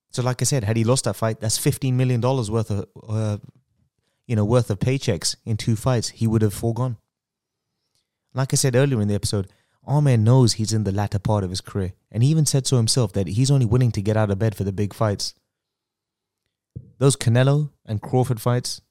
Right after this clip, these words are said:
would never have happened if he, if he lost to Kell. Kell is a big risk. Armand always knew this. However, the Kell fight will always be there,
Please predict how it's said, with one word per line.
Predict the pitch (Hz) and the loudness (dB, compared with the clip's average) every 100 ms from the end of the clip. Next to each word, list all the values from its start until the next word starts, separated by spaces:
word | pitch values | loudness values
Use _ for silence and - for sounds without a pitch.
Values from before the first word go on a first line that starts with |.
| _ | _
would | 107 | -10
never | 101 120 117 | -4 0 2
have | 110 104 | 2 2
happened | 110 104 98 | 0 0 -2
if | 95 | -2
he, | 104 90 95 101 - | -6 -6 -14 -16 -14
if | 98 | -4
he | 113 | -2
lost | 98 101 - | 0 0 -2
to | |
Kell. | - 101 92 - _ _ _ _ _ _ _ | -4 -4 -4 -10 _ _ _ _ _ _ _
Kell | - 120 131 | -2 0 2
is | 113 | 0
a | |
big | 101 110 101 | 0 0 0
risk. | 104 92 - - | 2 0 -2 -4
Armand | 127 156 143 | 0 2 2
always | 123 127 107 | 4 6 4
knew | 104 120 | 4 4
this. | 113 80 - - _ _ _ _ _ _ _ _ _ _ _ _ _ _ _ _ _ _ | 2 -2 -6 -6 _ _ _ _ _ _ _ _ _ _ _ _ _ _ _ _ _ _
However, | - 120 139 | -4 0 0
the | 101 | 0
Kell | - 131 127 | 0 0 2
fight | 131 101 | 2 2
will | 107 113 | 2 0
always | 117 131 135 95 | 0 2 2 2
be | 107 147 | 0 2
there, | 135 90 | 0 -4